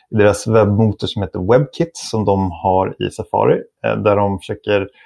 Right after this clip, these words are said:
blockera cross-site tracking då. Eh, och det, vi är uppe idag nu i version två punkt ett och,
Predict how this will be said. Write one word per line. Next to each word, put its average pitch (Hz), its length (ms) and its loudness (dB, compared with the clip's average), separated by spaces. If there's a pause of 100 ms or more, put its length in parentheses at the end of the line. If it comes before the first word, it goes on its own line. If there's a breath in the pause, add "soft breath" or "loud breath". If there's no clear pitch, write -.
(320 soft breath)
blockera 123 540 4 (140)
cross-site 120 600 -4 (300)
tracking 127 500 -4
då. 117 220 -6 (640)
Eh, 98 280 -6
och 104 120 -8 (180)
det, 113 300 4
vi 117 200 2
är 139 40 4
uppe - 280 -4
idag 120 440 4
nu 101 220 0
i - 20 0
version 95 560 -4 (100)
två - 160 -6
punkt 104 240 -12
ett - 420 -8
och, - 160 -10